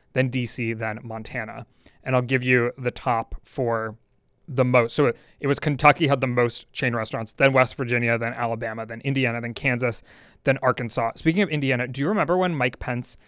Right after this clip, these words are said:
came to visit New York in two thousand sixteen, I think it was, or maybe two thousand seventeen, and went to eat at the, I think it was the Olive Garden in Times Square, and was like,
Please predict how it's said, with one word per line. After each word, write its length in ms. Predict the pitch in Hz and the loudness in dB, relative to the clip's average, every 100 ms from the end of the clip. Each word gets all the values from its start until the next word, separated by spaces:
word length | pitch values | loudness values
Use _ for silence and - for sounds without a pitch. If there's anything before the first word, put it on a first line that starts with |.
| _ _ - | _ _ -6
came 480 | 143 131 123 127 127 | 0 2 2 0 -4
to 120 | - | -4
visit 380 | 127 123 123 120 - | -2 0 -2 -4 -6
New 160 | 127 | -4
York 420 | 120 117 123 - - _ _ _ _ - | -2 -2 -2 -6 -20 _ _ _ _ -2
in 400 | - 123 123 127 | 0 2 2 -2
two 160 | 147 131 | -4 -2
thousand 400 | 120 117 120 117 | 2 2 0 -4
sixteen, 440 | - 135 - 160 | -8 -14 -6 -2
I 60 | 151 | 0
think 100 | 160 | 0
it 60 | 156 | 2
was, 140 | 147 - | 0 2
or 100 | 143 | 0
maybe 220 | 156 156 | 0 -4
two 140 | - | -2
thousand 260 | 131 127 123 | 0 0 -2
seventeen, 380 | - 117 107 120 | -4 -6 -6 -6
and 160 | 131 117 | -2 2
went 400 | 123 123 - - | 2 2 -8 -8
to 180 | 156 | -4
eat 140 | 135 131 | -2 0
at 220 | 139 127 - | 2 2 0
the, 340 | 123 117 113 _ _ | -4 -2 -6 _ _
I 40 | |
think 120 | - 170 | -4 0
it 40 | |
was 140 | 165 | 0
the 120 | 127 127 | -2 0
Olive 320 | 123 131 131 | 2 2 2
Garden 300 | 139 143 143 | 2 2 0
in 100 | 135 | -6
Times 320 | - 127 120 | -2 -2 -2
Square, 460 | - 120 120 135 131 - | -4 -2 0 0 -2 -10
and 100 | - | 0
was 140 | 135 123 | 0 4
like, 300 | 120 120 | 4 4